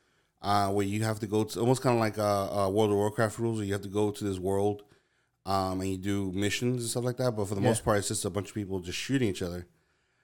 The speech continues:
Speaker 2: I was thinking
Speaker 1: Um,
Speaker 2: G T A, like Grand Theft Auto more.
Speaker 1: Well, Grand Theft Auto is not a, not a server world, right?
Speaker 2: Yeah, it is.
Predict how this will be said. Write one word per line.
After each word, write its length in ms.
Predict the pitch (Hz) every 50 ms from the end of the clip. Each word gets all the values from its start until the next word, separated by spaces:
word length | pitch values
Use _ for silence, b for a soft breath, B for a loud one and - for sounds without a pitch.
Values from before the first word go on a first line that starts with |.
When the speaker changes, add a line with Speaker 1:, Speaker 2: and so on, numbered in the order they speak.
| _ _ -
Speaker 2:
I 60 | 139
was 100 | 139 196
thinking 180 | 190 208 180 143
Speaker 1:
Um, 60 | 123
Speaker 2:
G 120 | 107 131 131
T 300 | - - 117 113 113 117
A, 160 | 110 104 101 123 -
like 140 | 113 110 98
Grand 180 | 113 113 113
Theft 160 | - 113 -
Auto 240 | - 110 107 101 107
more. 280 | 98 104 101 104 113 - _ _ _ _ _ _ _ _
Speaker 1:
Well, 140 | - 127 120
Grand 240 | 110 123 127 143 156
Theft 100 | 143 143
Auto 160 | 143 143 127
is 60 | 113
not 180 | 107 110 110 104
a, 300 | 101 98 95 92 92 - -
not 220 | - 101 101 98
a 60 | 92
server 340 | - - 120 131 139 117 98
world, 240 | 87 85 82 82 80
right? 220 | 85 87 107 104 - _ _ _ _ _ _ _ _ _ _ _ -
Speaker 2:
Yeah, 140 | 156 185 202
it 120 | 185 160
is. 40 | 160